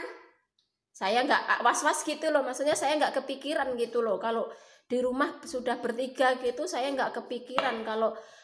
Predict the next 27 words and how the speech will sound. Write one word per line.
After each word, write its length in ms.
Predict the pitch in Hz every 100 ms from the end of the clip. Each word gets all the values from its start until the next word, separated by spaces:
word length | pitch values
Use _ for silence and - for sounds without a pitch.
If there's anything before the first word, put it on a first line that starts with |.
| _
dia 240 | - 233
masih 320 | 233 240 - 233
di 160 | 294
Jerman, 560 | - 226 214 214 277 277
terus, 320 | 226 226 -
terus 320 | 247 - -
keadaannya 560 | 202 214 220 294 240 226
seperti 560 | 220 233 - 202 226
ini, 320 | 226 269 269 277
itu 80 |
saya 400 | 294 262 277 285 370 359 - - - - - _
kepikiran 640 | 262 302 294 381 302 302
sekali 480 | 370 - 285 311 277
memang, 320 | 233 202 196
teman-teman. 480 | - 196 196 196 208
Kepikiran, 560 | 240 240 277 269 254
tiap 240 | - 254 262
hari 400 | 262 233 247 254
itu 80 | 285
kepikiran 640 | 285 - 233 - 240 269 214
ya. 240 | 185 214 - - - _ _ _ _
Apalagi 560 | 254 254 254 233 233 277
kalau 240 | 262 240 247
dia 400 | 240 247 240 220 - - - - - - 349 370 403 427 453 453 466 480
seharian 680 | - 247 247 226 226 240 254
kadang 320 | 226 226 220
itu 480 | 220 220 269 254 -